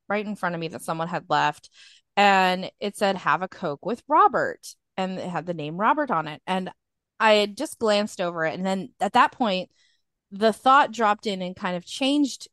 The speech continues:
And it said, "That's my name, that's my name, that's my name, that's my name." And I went, "Okay." So then I just looked at her and I said, I just ask you a question? I said, "What was your dad's name?" And she said, "Oh, his name was Robert."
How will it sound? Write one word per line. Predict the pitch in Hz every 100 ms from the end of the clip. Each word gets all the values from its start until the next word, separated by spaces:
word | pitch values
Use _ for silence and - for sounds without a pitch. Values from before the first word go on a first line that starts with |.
| -
And | 196
it | 196
said, | 226 202 190
"That's | - 226 -
my | 285 294
name, | 233 208
that's | 185 175 -
my | 196 202
name, | 170 165
that's | 143 147 -
my | 170
name, | 165 147
that's | 139 131 -
my | 147
name." | 262 330 180
And | 165
I | 165
went, | 165 160 - _ _ _ _ _ _ _ _ _ _ -
"Okay." | 175 - 139 85 - _ _ - - -
So | -
then | 320
I | 392
just | 339
looked | 220 214 233
at | 214
her | 196 190
and | 139 226
I | 233
said, | 226 247 226 226 _ _ _ _ _ - -
I | 494
just | -
ask | 269 320 -
you | 320
a |
question? | - 214 208 - - 269 262
I | 254
said, | 254 226 - - _ _
"What | - 302 427
was | 466
your | 440 262
dad's | 196 196 185
name?" | 180 170 175
And | 254
she | -
said, | - -
"Oh, | 226
his | 226
name | 233 220
was | 185
Robert." | 156 151 98 85